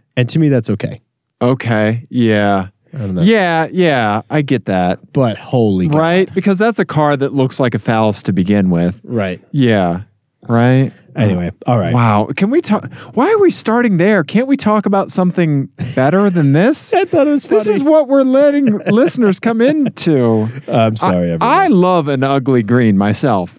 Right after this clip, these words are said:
Speaker 2: but
Speaker 1: Yeah.
Speaker 2: that is, uh, I'd rather see that green on the Porsche Macan next to it.
Speaker 1: Yeah.
Speaker 2: The Porsche Pecan
Speaker 1: Or
Speaker 2: next
Speaker 1: no,
Speaker 2: to
Speaker 1: the
Speaker 2: it.
Speaker 1: Mini.
Speaker 2: The Mini
Speaker 1: On the
Speaker 2: for
Speaker 1: Mini.
Speaker 2: sure. Yeah.
Speaker 1: For sure on the Mini.
Speaker 2: Right?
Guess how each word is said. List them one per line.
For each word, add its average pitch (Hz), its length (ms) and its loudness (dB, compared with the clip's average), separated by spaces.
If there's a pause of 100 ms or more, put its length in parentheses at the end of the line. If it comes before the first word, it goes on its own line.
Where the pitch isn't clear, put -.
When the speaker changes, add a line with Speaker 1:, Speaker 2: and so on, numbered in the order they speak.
Speaker 2:
but 120 180 0
Speaker 1:
Yeah. 92 100 -8
Speaker 2:
that 160 260 0
is, 110 440 -2
uh, 110 240 0 (300)
I'd 247 200 -2
rather 233 240 2
see 208 200 0
that 185 220 -2
green 190 340 2
on 170 380 0
the 156 100 0
Porsche 165 460 -2
Macan 139 580 0
next 131 340 -4
to 98 180 2
it. 104 220 -2
Speaker 1:
Yeah. 139 340 -2
Speaker 2:
The - 80 -4
Porsche 147 360 -2
Pecan 143 560 0
Speaker 1:
Or 320 100 2
Speaker 2:
next 320 120 -2
Speaker 1:
no, 277 120 2
Speaker 2:
to 196 100 2
Speaker 1:
the 226 80 0
Speaker 2:
it. 233 40 0
Speaker 1:
Mini. 233 440 0
Speaker 2:
The 147 160 -2
Mini 160 300 0
Speaker 1:
On - 80 -2
the 240 60 0
Speaker 2:
for 240 60 2
Speaker 1:
Mini. 214 300 0
Speaker 2:
sure. 127 540 0
Yeah. 101 460 0
Speaker 1:
For - 180 -2
sure - 260 0
on 117 80 0
the 101 80 -2
Mini. 120 140 0
Speaker 2:
Right? 170 280 0